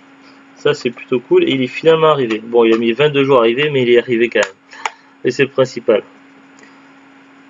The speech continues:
Donc voilà. Ah bon, euh, voilà, j'ai pas, j'arrive pas à mettre bien. Ça dépasse un tout petit peu en bas au niveau de la jaquette. C'est chiant, mais je pense que même déjà de base, quand on achète des jeux, ça dépasse un petit peu.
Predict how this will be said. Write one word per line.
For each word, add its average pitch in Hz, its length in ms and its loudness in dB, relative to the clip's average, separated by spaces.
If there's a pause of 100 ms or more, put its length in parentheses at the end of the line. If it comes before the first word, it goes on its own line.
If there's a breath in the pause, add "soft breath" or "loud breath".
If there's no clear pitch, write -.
(160)
Donc 135 200 4
voilà. 120 300 2 (180)
Ah 120 120 -4
bon, 120 260 2
euh, 107 160 0
voilà, 113 240 4
j'ai 117 160 -10 (220)
pas, - 100 -2
j'arrive 131 260 -4
pas 196 140 4
à 170 60 2
mettre 147 200 0
bien. 151 280 2
Ça 131 140 -4
dépasse 139 380 -2
un 127 80 -4
tout - 180 -20
petit - 200 -6
peu - 180 0
en 147 140 4
bas 147 180 2
au 147 40 2
niveau 127 140 2
de 123 60 4
la 120 60 2
jaquette. 120 320 0
C'est 113 140 -4
chiant, 131 260 -4
mais 117 120 2
je - 140 -6
pense 151 200 0
que - 100 -2
même 131 240 0
déjà 123 200 0
de 117 60 -8
base, 131 200 0
quand 117 100 0
on - 20 2
achète 110 220 -4
des 110 140 2
jeux, 123 120 0
ça 117 120 0
dépasse 104 360 -2
un 104 80 -4
petit 104 180 -10
peu. 104 200 -2